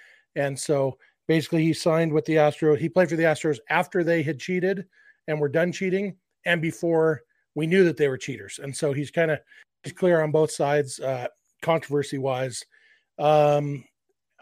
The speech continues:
I guess I'm gonna stick in that same kinda, not sure if he can play left field or if he need to be a D H. Uh, this one's a little more sure on the D H, uh, but I'm gonna go with J D Martinez.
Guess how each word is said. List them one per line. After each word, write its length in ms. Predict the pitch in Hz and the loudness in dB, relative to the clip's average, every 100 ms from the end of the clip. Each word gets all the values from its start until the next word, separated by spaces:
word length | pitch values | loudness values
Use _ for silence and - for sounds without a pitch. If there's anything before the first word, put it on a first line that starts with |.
| - - | -20 -4
I 100 | 170 | 0
guess 260 | 175 226 | 2 2
I'm 160 | 175 220 | 0 0
gonna 140 | 220 | -2
stick 420 | 147 - 170 170 - | -4 -4 -4 -6 -6
in 160 | 170 | -4
that 200 | 160 156 | -4 -4
same 440 | - - 160 165 156 | -6 -4 -2 -2 -4
kinda, 460 | 175 170 160 151 - - - _ _ | -2 2 2 2 -2 -14 -20 _ _
not 200 | 165 170 | -6 -6
sure 160 | - 175 | -2 -2
if 120 | 170 | -2
he 60 | 170 | -6
can 140 | 156 | -6
play 200 | 151 170 | 0 2
left 240 | 170 160 | 2 0
field 480 | - 165 170 170 165 - - | 0 0 4 4 2 -2 -6
or 160 | 170 151 | 0 0
if 140 | 147 | 0
he 80 | 160 | -4
need 180 | 165 147 | -6 -4
to 60 | |
be 100 | 151 | -2
a 60 | 147 | -2
D 180 | 143 151 | 0 2
H. 320 | 156 160 - | 2 2 -2
Uh, 160 | 139 131 - - _ | -2 -2 -8 -20 _
this 180 | 175 175 | -4 -2
one's 160 | 160 135 | -2 0
a 60 | |
little 200 | 131 185 | 2 2
more 200 | 190 190 | 4 2
sure 260 | 180 196 190 | 0 0 2
on 80 | 185 | 0
the 60 | |
D 160 | 160 185 | 0 0
H, 280 | 220 - - | 0 -4 -12
uh, 200 | 170 156 | -4 -2
but 100 | 151 | 0
I'm 140 | 160 226 | 0 0
gonna 160 | 226 | -2
go 160 | 147 147 | 0 0
with 100 | 139 | 0
J 140 | 151 | 0
D 80 | 139 | -2
Martinez. 640 | 131 123 127 120 139 139 | -4 -8 -10 -8 -8 -8